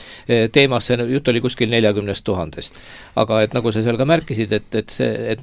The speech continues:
et see ei ole nüüd otseselt kulu, vaid me peame seda vaatama ka teatud mõttes nagu investeeringut, et noh, kas või näiteks mingite voodite ostmine, et noh, need ju kuskile ei kao, et sõda lõpeb ükskord, varem või hiljem sõjapõgenikud suures osas lähevad kas edasi või tagasi,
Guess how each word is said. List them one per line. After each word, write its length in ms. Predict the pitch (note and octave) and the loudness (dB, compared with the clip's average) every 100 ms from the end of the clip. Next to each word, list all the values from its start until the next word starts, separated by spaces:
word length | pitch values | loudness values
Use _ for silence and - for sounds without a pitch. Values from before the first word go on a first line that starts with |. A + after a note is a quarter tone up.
| - | -6
et 280 | B2 A2+ - | -6 -4 -2
see 200 | D3 C3 A#2+ | 4 6 8
ei 80 | A#2+ | 6
ole 180 | A#2 A2+ | 6 4
nüüd 320 | A2 G#2+ - - | 2 -2 -4 -4
otseselt 480 | C3+ A#2+ A#2 A2 - | 0 0 0 -2 0
kulu, 400 | - A3+ F#3+ C#3+ | 4 6 6 4
vaid 220 | B2 A#2+ | 2 2
me 140 | A#2 A2 - - | 0 -6 -6 -2
peame 200 | A2+ A2 | 0 0
seda 220 | G#2+ A2+ | 2 4
vaatama 400 | C3+ C#3+ A2+ G#2 | 2 2 0 0
ka 80 | G#2+ | 0
teatud 300 | B2 A#2+ A2 | 0 -2 -2
mõttes 240 | B2+ A2 | -2 -4
nagu 140 | A#2 G#2+ | -4 -4
investeeringut, 840 | G#2 G2 - F3+ G#3+ F3+ C#3 C3 | -2 -4 2 4 4 4 0 0
et 100 | A#2 | 0
noh, 160 | A#2+ A#2 | -2 -2
kas 220 | A#2+ - | -2 -2
või 100 | A#2 | 0
näiteks 320 | A2 G#2 G2 | 0 0 -4
mingite 380 | A2 F#2 G2 G#2 | -6 -8 -6 -2
voodite 400 | B2 F3+ D3 - | 2 2 0 0
ostmine, 480 | D3 C#3+ - B2 A#2 | 0 0 -2 2 2
et 80 | - - - | 0 -10 -2
noh, 120 | A#2+ | 2
need 240 | D#3 E3+ | 4 4
ju 80 | A#2+ | 2
kuskile 500 | A#2 E3 - A#2+ A2+ | 2 0 2 4 4
ei 60 | A2 | 6
kao, 260 | D3 A#2 F#2 | 4 4 0
et 120 | - | -2
sõda 300 | D3+ C#3 B2 | -2 2 4
lõpeb 320 | F3 - D3+ D3+ | 4 4 2 2
ükskord, 420 | - - C3 B2+ - - - | -2 2 2 0 -8 -18 2
varem 260 | C#3 C#3 B2+ | 6 6 4
või 100 | B2+ | 4
hiljem 320 | C#3+ C3 B2 | 4 4 2
sõjapõgenikud 880 | A#2 C#3 B2 B2+ A#2+ A2+ A2 - B2 | 2 2 4 2 0 -2 -6 -8 -6
suures 360 | A2 C#3 B2 B2 | -2 2 2 2
osas 260 | A#2 A2 B2 | 0 0 0
lähevad 360 | A#2+ A2 G#2 | 2 0 0
kas 160 | G#2+ B2+ | -4 -2
edasi 280 | C3+ A2+ G#2 | 0 0 0
või 140 | G2 | 2
tagasi, 400 | G3+ G3 D3+ | 2 4 4